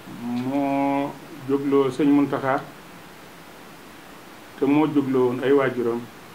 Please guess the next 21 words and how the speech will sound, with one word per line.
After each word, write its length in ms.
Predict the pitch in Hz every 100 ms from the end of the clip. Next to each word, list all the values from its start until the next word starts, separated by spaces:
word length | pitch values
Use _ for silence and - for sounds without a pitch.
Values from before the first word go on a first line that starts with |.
| - -
te 60 |
looloo 280 | 120 135 139 131
jógloo 260 | 143 139 127
woon 120 | 120
Sëñ 260 | 120 131 123
Tuuba, 280 | 127 117 113 -
euh, 420 | 143 135 131 127 131
Yonent 240 | 147 160
bi 60 | 147
sallallahu 300 | 135 143 135
alayhi 180 | 131 127
wa 60 |
sallam, 220 | 127 120 120 - - -
te 60 | 139
loolu 220 | 135 135
la 160 | 135 143
taxoon 340 | 143 135 123 127
Yàlla 220 | 127 120
bindu 280 | 120 123 110
nu. 100 | 110 - - - - - - - - - - - - - - - - - - - - - - - - - - - - - - - - - - - - -
Te 340 | 131 139 139